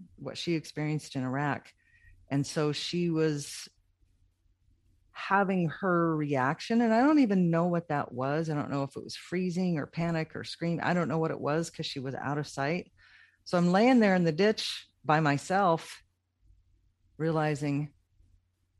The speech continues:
"Oh, I'm dying. I'm getting thirsty.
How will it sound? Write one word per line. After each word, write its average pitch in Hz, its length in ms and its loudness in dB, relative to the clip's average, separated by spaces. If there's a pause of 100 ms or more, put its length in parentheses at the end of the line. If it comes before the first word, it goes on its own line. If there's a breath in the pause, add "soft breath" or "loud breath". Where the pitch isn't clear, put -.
(420)
"Oh, - 440 -6 (640)
I'm 180 200 -4
dying. 110 440 -10 (2250)
I'm 127 100 -6
getting 139 240 -6
thirsty. 170 560 -8